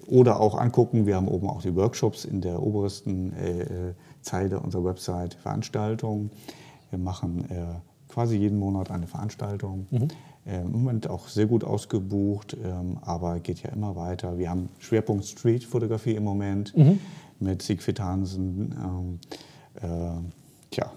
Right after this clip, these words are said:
Speaker 1: äh, mit Pia.
Speaker 2: Mhm.
Speaker 1: Äh, die war ja bei dir, glaub ich, auch zu Gast.
Speaker 2: Genau, ja.
Speaker 1: Äh, auch schon ausgebucht, aber findet auch schon ein zweiter, ist schon, schon ein zweiter Workshop geplant.
Speaker 2: Mhm.
Speaker 1: Also, ähm, ja,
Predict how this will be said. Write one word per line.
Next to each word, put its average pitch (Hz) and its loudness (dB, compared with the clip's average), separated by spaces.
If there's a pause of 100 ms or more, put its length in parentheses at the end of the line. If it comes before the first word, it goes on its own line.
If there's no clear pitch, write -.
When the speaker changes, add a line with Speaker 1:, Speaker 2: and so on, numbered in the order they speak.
(800)
Speaker 1:
äh, 139 -6 (600)
mit 104 -2
Pia. 117 4 (380)
Speaker 2:
Mhm. 160 10 (320)
Speaker 1:
Äh, 98 -6 (800)
die 92 -2
war 87 -2
ja 85 -2
bei 85 -2
dir, 87 -4
glaub - -10
ich, 80 -10
auch 85 -4
zu 107 0
Gast. 98 0
Speaker 2:
Genau, 123 6
ja. 120 -2 (340)
Speaker 1:
Äh, 87 -6
auch - -4
schon - 0
ausgebucht, 101 2
aber 92 0
findet 101 -2
auch 98 -2
schon 98 0
ein 87 -2
zweiter, 95 2
ist - -4
schon, - -4
schon 95 -8
ein 90 -6
zweiter 87 -6
Workshop 90 -8
geplant. 123 -2 (140)
Speaker 2:
Mhm. 135 8 (440)
Speaker 1:
Also, 92 0
ähm, 85 -6 (220)
ja, 107 0